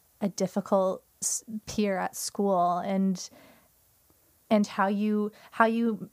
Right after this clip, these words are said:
um, manage what the majority is thinking or saying or feeling about that one person, um, how you act on it. So, like, when we do our Brave Wins, we have people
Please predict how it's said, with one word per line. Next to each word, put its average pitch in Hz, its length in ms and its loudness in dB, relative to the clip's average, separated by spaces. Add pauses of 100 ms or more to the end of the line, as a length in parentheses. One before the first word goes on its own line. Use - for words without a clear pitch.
(120)
um, 180 560 -2 (260)
manage 190 920 0 (340)
what 180 500 0 (880)
the 196 80 2
majority 180 640 -2
is 175 160 -6 (120)
thinking 185 420 2
or 180 100 -4
saying 175 480 -2
or 170 80 -4
feeling 180 460 -2
about - 280 -6
that - 240 -6
one 180 180 -4
person, 170 600 -4 (340)
um, 175 400 -4
how 208 140 0
you 208 240 0
act 165 400 -4
on - 180 -6
it. - 260 -12
So, 196 220 2
like, 180 320 -4
when 196 220 2
we 196 80 0
do 190 120 -4
our 170 140 -2
Brave 170 420 -4
Wins, 170 240 -6
we 208 100 2
have 208 100 0
people 196 520 -4